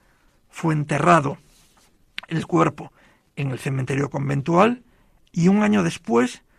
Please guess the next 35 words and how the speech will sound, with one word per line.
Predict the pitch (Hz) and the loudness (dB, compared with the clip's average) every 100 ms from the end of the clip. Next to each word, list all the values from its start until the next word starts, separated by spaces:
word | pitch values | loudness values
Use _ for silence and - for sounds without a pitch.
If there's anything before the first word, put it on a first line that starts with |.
| _ _ | _ _
fue | - | -6
exhumado | 143 - 208 202 196 190 - _ - | -6 -6 -4 -2 0 -2 -8 _ -12
y | 175 | -10
trasladado | 143 143 139 143 | -6 -4 -2 -4
a | |
Fátima. | - 127 - - 156 - _ _ _ _ _ _ - | -6 -12 -12 -16 -16 -18 _ _ _ _ _ _ -6
Y | |
aquí | 139 139 196 | -6 -4 -4
hubo | 226 | 0
un | 214 | 0
acto | 214 - 233 233 - _ _ _ _ _ | 0 -2 -6 -6 -10 _ _ _ _ _
que | - | -8
me | 147 | -6
parece | 143 165 180 - _ | -4 -4 -6 -12 _
delicioso | 151 135 139 131 - 202 208 170 | -10 -8 -6 -8 -6 -2 -2 -2
y | |
de | 151 | -2
una | 185 175 | 0 0
gran | 190 196 | 0 -2
trascendencia. | 180 - 147 147 208 190 170 180 - _ _ _ _ _ _ - | -6 -8 -8 -2 -2 -2 -4 -6 -6 _ _ _ _ _ _ -16
El | 139 | -10
primero | 143 147 | -4 -2
vemos | 170 190 | -2 -2
que | 180 | -6
fue | - 151 | -8 -8
el | |
cardenal | 143 131 139 139 | -8 -8 -6 -4
Bertone, | 135 147 196 196 226 220 _ _ _ _ - | -4 -4 -2 -2 -2 -8 _ _ _ _ -10
y | 156 | -8
aquí | 165 - | -8 -4
no. | 196 170 139 _ _ _ - | -2 -2 -6 _ _ _ -14
Aquí | 143 196 | -8 -6
fue | 196 208 | -4 -2
una | 196 | -4
celebración | 180 165 151 143 - 214 226 262 | -4 -6 -6 -6 -8 -6 -6 -8